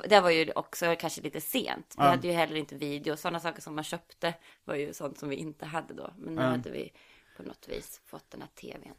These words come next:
Speaker 1: Det var väldigt häftigt. Och vi kunde kolla på grannar.
Speaker 2: Ja,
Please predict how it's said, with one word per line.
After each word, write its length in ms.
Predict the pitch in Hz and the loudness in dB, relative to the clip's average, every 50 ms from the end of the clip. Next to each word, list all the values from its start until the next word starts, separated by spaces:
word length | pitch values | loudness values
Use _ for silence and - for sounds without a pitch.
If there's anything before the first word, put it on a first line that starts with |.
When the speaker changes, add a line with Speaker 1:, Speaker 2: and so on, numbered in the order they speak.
| - _ - | -20 _ -10
Speaker 1:
Det 80 | - - | -8 -6
var 80 | - | -4
väldigt 220 | - - - - - | -4 -6 -8 -6 -10
häftigt. 320 | 190 - - - - - | -10 -10 -10 -16 -16 -12
Och 180 | - - - - | -12 -12 -10 -10
vi 60 | - | -12
kunde 200 | - - - - | -10 -12 -14 -14
kolla 200 | - - - - | -12 -12 -12 -10
på 100 | - 226 | -10 -4
grannar. 340 | 220 269 285 277 285 311 339 339 - _ _ _ _ _ - | 2 4 4 6 6 4 2 2 -4 _ _ _ _ _ -2
Speaker 2:
Ja, 280 | - 185 180 143 131 | 0 2 2 2 0